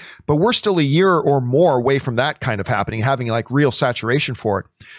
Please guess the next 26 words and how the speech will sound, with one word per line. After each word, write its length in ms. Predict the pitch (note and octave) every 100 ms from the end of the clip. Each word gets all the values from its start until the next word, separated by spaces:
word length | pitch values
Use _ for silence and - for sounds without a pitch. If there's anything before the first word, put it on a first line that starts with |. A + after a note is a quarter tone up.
| - - -
Rob, 280 | G3 A#3 -
what 160 | A3+ D4+
do 60 |
you 80 | E4
think 200 | C#4 B3
about 260 | G#3+ G3+ E3+
this 180 | F#3 F#3
notion? 280 | F#3 G#3+ G#3
Is 260 | C#4 C#4
this 280 | G#3 C4 -
move 420 | F#3 A3+ A#3+ E3+
going 300 | E3+ F#3+ G#3
to 180 | G3 G3+
lead 260 | E3+ G3 F3+
to 160 | F#3+
an 100 | E3
even 260 | E3 E3 D3+
bigger 260 | C3+ D#3 E3
piracy 460 | - D3+ E3 -
problem 340 | D3 D#3+ D3+ D#3+
for 180 | D#3
Warner 200 | C#3 D3
Brothers 300 | D3+ D3+ D#3+
at 60 | D3
this 160 | D#3 -
point? 280 | D#3+ F3